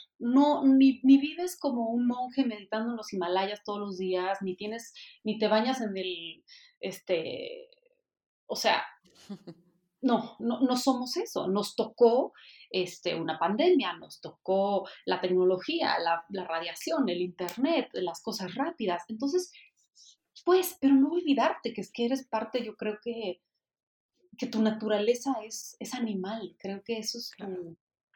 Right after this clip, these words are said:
Speaker 1: no sé, ese llamado. Siempre hablo de, de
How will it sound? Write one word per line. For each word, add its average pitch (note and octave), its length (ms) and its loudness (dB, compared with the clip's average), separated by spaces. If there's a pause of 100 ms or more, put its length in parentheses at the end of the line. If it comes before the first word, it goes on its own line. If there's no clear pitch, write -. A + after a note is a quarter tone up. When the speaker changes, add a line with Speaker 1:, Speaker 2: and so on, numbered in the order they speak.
(240)
Speaker 1:
no A#3 100 0
sé, A#3 360 2
ese C#4 220 2
llamado. G#3+ 460 2 (280)
Siempre C4+ 460 6
hablo C4 300 4
de, G3+ 320 -2
de G3 460 -2